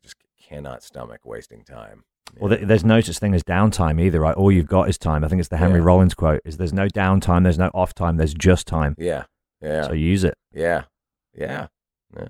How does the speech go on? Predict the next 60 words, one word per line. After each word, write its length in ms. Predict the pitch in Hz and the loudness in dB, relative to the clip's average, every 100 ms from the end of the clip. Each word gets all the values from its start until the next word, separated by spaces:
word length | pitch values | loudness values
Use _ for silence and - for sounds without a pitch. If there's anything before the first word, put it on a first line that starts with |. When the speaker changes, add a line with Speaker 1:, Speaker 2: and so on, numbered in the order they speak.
| - | -6
Speaker 2:
I'm 60 | |
Speaker 1:
it's 100 | 95 | 0
Speaker 2:
gonna 140 | 101 101 | 4 6
go 160 | 101 | 6
see 200 | 92 101 | 6 4
him 160 | 92 92 | 6 6
next 220 | 95 - | 4 0
week 160 | 98 95 | -2 -2
do 80 | |
his 100 | 87 | -6
spoken 400 | - - 92 - | -6 -4 -6 -4
word 220 | 87 98 - | -2 -2 -4
stuff. 220 | 80 78 | -8 -8
Have 120 | 85 | -4
you 60 | 98 | -4
ever 100 | 92 | -4
seen 260 | - 107 | -2 0
that? 200 | 117 135 - | 0 -2 -6
Speaker 1:
I 160 | 135 156 | -8 -8
saw 340 | - - 196 | -8 -8 -8
that 300 | 180 160 - | -8 -8 -8
years 300 | 113 127 135 | -6 -6 -6
ago. 640 | 135 120 98 90 90 90 - | -10 -4 0 0 0 -2 -4
I've 140 | 90 | -8
only 200 | 104 127 | -6 -4
ever 140 | 135 113 | -4 -6
seen 220 | - 95 | -8 -8
him 100 | 92 | -6
do 140 | 85 | -6
that 280 | 78 73 - | -6 -8 -10
once. 460 | 69 65 62 - - _ _ _ _ - | -12 -12 -12 -20 -20 _ _ _ _ -12
Um, 640 | 73 71 65 64 60 62 _ | -8 -8 -8 -10 -12 -16 _
and 300 | - 71 69 | -16 -12 -10
we 140 | 69 71 | -8 -6
were 160 | 73 | -4
in 200 | 73 73 - | -4 -8 -12
Amsterdam 680 | 71 71 - 73 65 65 60 | -16 -16 -16 -14 -14 -14 -14
on 140 | 60 58 | -16 -18
tour 400 | 67 65 64 58 | -12 -10 -8 -10
and 200 | 55 - | -14 -16
had 180 | 71 62 | -16 -14
a 60 | |
night 240 | 60 60 57 | -14 -14 -12
off 200 | 53 - | -14 -16
and 80 | 53 | -20
went 140 | - | -20
to 80 | 55 | _
go 100 | 55 | -20
see 160 | - 50 | -20 -20
him. 60 | 50 | -20
It 40 | |
was 80 | _ | _
so 320 | - - 65 55 | -20 -18 -18 -18
good. 240 | 57 55 - | -20 -20 -16
Speaker 2:
It's 120 | - | -8
good, 180 | 104 87 | -2 0
Speaker 1:
So 60 | 85 | 0
Speaker 2:
yeah? 160 | 95 | 0
Speaker 1:
funny, 240 | 95 67 58 69 | -4 -12 -16 -14
yeah. 240 | 64 60 | -12 -12